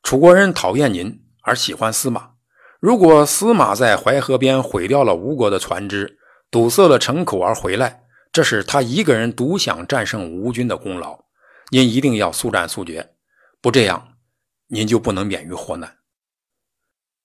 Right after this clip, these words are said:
子长贪功，于是就渡过汉水，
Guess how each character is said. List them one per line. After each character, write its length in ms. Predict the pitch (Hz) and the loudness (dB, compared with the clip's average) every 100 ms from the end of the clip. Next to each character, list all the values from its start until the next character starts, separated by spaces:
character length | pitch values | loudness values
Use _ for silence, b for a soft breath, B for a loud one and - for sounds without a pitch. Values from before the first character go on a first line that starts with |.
| _ _ - | _ _ -12
子 160 | - | -6
长 640 | 90 101 113 107 98 85 98 | -2 -2 -2 -4 -8 -10 -8
贪 260 | 123 123 | -4 -2
功， 320 | 120 123 127 - b b b b b - | -2 -2 -4 -12 b b b b b -12
于 240 | 120 143 | -2 0
是 180 | 180 143 | 0 -2
就 200 | - 110 | -4 -6
渡 240 | - 113 110 | -2 -2 0
过 100 | 104 | 0
汉 240 | 131 104 | 0 -4
水， 220 | - 85 | -6 -16